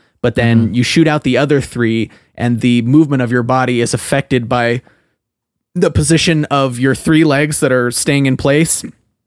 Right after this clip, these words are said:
Speaker 1: and the leg you're moving, and they sort of cycle through. So
Speaker 2: Yeah.
Speaker 1: as you click,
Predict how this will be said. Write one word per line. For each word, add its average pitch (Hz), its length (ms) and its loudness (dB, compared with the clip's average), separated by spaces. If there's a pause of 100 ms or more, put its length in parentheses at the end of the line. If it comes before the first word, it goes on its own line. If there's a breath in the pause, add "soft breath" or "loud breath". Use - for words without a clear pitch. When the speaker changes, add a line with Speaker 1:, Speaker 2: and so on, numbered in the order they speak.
(280)
Speaker 1:
and 147 220 0
the 131 80 2
leg 131 240 0
you're 117 100 0
moving, 110 400 0
and 107 100 -4
they 123 60 0
sort 127 220 0
of 117 100 -4
cycle 131 400 0
through. 107 380 -2
So 110 380 0
Speaker 2:
Yeah. - 340 -8
Speaker 1:
as 123 240 0
you 120 320 2
click, - 580 -4